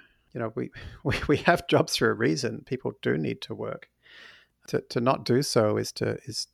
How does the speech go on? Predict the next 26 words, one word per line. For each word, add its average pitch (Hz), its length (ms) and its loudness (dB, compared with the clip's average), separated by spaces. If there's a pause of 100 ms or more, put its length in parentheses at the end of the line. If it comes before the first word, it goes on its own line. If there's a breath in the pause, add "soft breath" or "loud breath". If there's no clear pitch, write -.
(380)
it - 140 -4
has 117 160 0
a 117 60 0
huge 120 400 -4 (100)
cost - 640 0
on, 123 340 -6
on 117 200 -4
lives. 113 540 -4 (400)
And 120 160 0
so 123 140 6
we 117 100 2
need 113 100 0
to - 80 -10
be 110 80 2
talking - 340 0
about, 117 240 0
like, 113 220 -2
well, 113 120 2
how 135 180 2
do 143 100 0
we 127 460 0 (1160)
gradually 170 840 2 (920)
get - 260 2
back - 380 0 (840)
to 139 120 0
life, 113 680 0